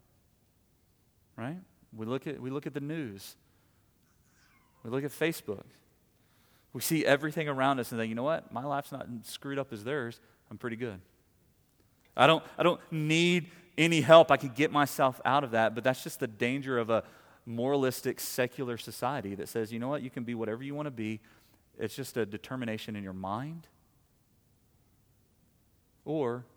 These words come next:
just be a little better than someone else. And then you feel good about yourself." The only way to have hope, peace, and joy and security is by experiencing God's love through the power of his Spirit working in your heart.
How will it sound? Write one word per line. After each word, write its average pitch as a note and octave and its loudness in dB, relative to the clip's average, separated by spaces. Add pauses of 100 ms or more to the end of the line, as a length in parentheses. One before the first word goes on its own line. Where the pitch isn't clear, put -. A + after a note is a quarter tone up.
(680)
just - -14
be E3+ -4
a D#3 -2
little D#3 -4
better C#3 2
than B2+ -6
someone B2 -6
else. A#2 -12 (440)
And A#2 -8
then B2 -2
you A#2 -2
feel A#2+ -8
good A2+ -4
about G#2 -2
yourself." - -14 (1900)
The C3+ -2
only E3 2
way B2+ 2
to A#2 -8
have A2 -2
hope, C3 -6
peace, B2+ -10
and A2+ -8
joy A2 -4 (280)
and A#2 -6
security G2+ -8 (320)
is G#2+ -6
by A2+ 6
experiencing C3 -2
God's A2 2
love G#2 0 (220)
through C3 -4
the G#2 -8
power B2 -2
of G#2+ -8
his A2 -8
Spirit G#2 -6 (320)
working G#2+ -6
in G2+ -8
your F2+ -12
heart. F#2+ -18